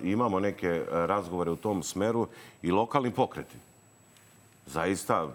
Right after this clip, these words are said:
ovo, kao što ti reče, možda nekome pesimistično zvuči, ali ne. Srbija se budi. Srbija se budi, definitivno. Možda ti to ne osjećaš, ja prosto i poslom, a i ovim svojim angažmanom dosta putujem.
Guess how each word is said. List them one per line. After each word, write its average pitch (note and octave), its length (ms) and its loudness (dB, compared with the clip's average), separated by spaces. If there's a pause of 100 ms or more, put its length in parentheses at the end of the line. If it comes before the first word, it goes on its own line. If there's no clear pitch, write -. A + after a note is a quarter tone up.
ovo, F2+ 400 4 (400)
kao F2+ 120 4
što F2 120 -8
ti G2+ 140 0
reče, G2 240 0
možda G2+ 240 0
nekome G#2+ 420 2
pesimistično G2+ 600 -4
zvuči, F#2+ 360 0
ali D#2 140 0
ne. G2+ 220 0 (920)
Srbija G#2 380 0
se - 160 -6
budi. F2 340 -4 (760)
Srbija A#2+ 500 2
se - 140 -6
budi, D2+ 340 -2
definitivno. C#2+ 600 -4
Možda F#2+ 260 2
ti G#2 140 -2
to F2 120 2
ne E2 120 2
osjećaš, E2+ 600 -2 (420)
ja F2+ 180 4
prosto F2 460 0 (420)
i G#2+ 140 2
poslom, G#2+ 560 0 (100)
a G2 180 2
i G2 140 2
ovim F#2+ 340 2
svojim G2 340 2
angažmanom F2 640 2 (340)
dosta F2 340 0
putujem. G2 500 0